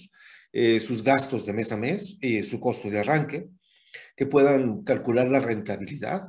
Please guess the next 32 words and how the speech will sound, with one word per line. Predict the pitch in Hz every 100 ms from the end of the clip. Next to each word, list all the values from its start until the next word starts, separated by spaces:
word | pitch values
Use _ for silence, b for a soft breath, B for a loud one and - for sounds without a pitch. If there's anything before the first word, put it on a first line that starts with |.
| -
que | 127
establezcan | - 120 120 131 120
un | 117 110
precio | 127 165 185 170
para | 143 123
sus | 123 -
productos, | 131 120 117 156 - _ B B B B
eh, | - 123 117
que | 131
puedan | 143 170 156
estimar | 160 120 110 127 196
las | 185
utilidades, | 139 127 113 110 127 147 180 180 - 123
eh, | 107
las | 104
ganancias | 113 110 123 127 -
que | -
tengan, | 107 104 160 190 B B B B
eh, | -
que | - 127
sepan | 165 196 175
cómo | 208 226 233
calcular | 175 147 131 131
el | -
punto | 147 139 117
de |
equilibrio, | 104 117 127 131 180
que | 180
es | - 113
muy, | 123 175
muy | 135 127
sencillo, | 123 98 - 135 -